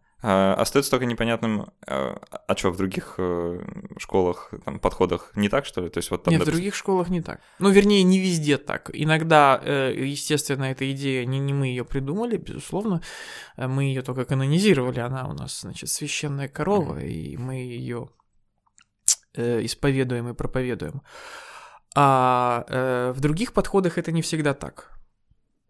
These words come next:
Speaker 2: Ну, то есть, эм, те же самые когнитивисты, я ч-, буду больше всего с ними сравнивать, потому что их
Speaker 1: Самые
Speaker 2: больше
Speaker 1: популярные.
Speaker 2: всего, да, и они самые популярные и так далее.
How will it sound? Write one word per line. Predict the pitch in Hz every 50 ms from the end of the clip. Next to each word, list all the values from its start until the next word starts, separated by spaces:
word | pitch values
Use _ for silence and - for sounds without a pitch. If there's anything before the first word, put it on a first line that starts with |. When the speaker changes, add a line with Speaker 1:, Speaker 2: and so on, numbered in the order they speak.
| _ _ _ _ _ _ _ _ _ _ - - - - - - -
Speaker 2:
Ну, | 151 175 185
то | 170 175
есть, | 160 151 147 - - - -
эм, | 147 143 139 139 139 139 139 135 - - - - - _ _ _ _ _ _ _ _ _ _ _ _ _ _ _ _ - 117 143 143 135
те | - 160
же | 143 143
самые | 143 - 143 139 139 135 131
когнитивисты, | 131 127 139 139 139 - - - 294 - - 190
я | 165 165
ч-, | 151 - - - - -
буду | 165 165 165 160 160 151
больше | 160 165 151 -
всего | - - - 151 143 139
с | - -
ними | 151 139 131
сравнивать, | 127 - 160 185 220 214 185 156 143 147
потому | - - 139 143 139
что | 135 - -
их | 127
Speaker 1:
Самые | 123 120 107
Speaker 2:
больше | 131 - -
Speaker 1:
популярные. | 98 95 - -
Speaker 2:
всего, | 139 135 160 190 196 175 139
да, | 123 127 135 127 120 117 110
и | 110 113
они | 120 127 127
самые | 127 - 127 127 123
популярные | - - - 143 135 156 151 139 - 120 110
и |
так | - 82 -
далее. | 82 82 80 78